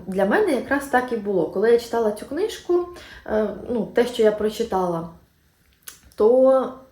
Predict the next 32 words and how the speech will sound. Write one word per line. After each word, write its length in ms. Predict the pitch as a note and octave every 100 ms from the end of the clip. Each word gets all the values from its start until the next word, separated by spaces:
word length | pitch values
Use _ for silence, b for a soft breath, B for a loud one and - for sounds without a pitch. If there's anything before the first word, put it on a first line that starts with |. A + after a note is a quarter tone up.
| -
я, 160 | A#3
напевно, 420 | E4+ D4+ A#3+ C4 A3
дійшла 380 | F#3+ - A3
до 80 | G#3
того 280 | - G#3 F#3
моменту, 480 | F3+ G3+ F#4 G4+ D#4+
коли, 420 | - G3+ C4+ D4 B B B -
е, 300 | G#3+ G#3 G#3+ -
книжка, 500 | D#4 F#4 - C#4 B3+
ну, 60 | G#4
якраз 380 | C4 - G#3 -
так 200 | F#3+ F3+
ближче, 800 | A3 A3 - - G3+ F#3+ E3+ E3 F3 - -
ну, 220 | F3 F3 - _ _ B B B B B _
середина 760 | - A3 G#4 A4+ D4+ C4 G#3 G3+
і, 300 | F3+ - G#3
і 40 |
далі, 560 | F#3 F#4 F#4+ D#4+ C#4+ B B B B B _
е, 380 | A3+ A3+ A3+ - -
і, 300 | C#4 D4 D#4 B B
е, 260 | A3 A3 G#3
чи 140 | - D#4
то 120 | F#4
сюжет 500 | F4+ A3+ A3 A3 -
просідає, 720 | G#3 - G#3 F#3 G3 G#3 G3
чи 200 | F#3+ -
то 200 | G#3+ D4+
вже 180 | D4+ B3
якось 340 | A#3+ B3 A3
стає 540 | - - G#3+ A3+ A#3 -
менш 460 | G#3+ A#3+ A#3+ - -
цікаво. 680 | A#3 - F#3 F#3 F#3 F3+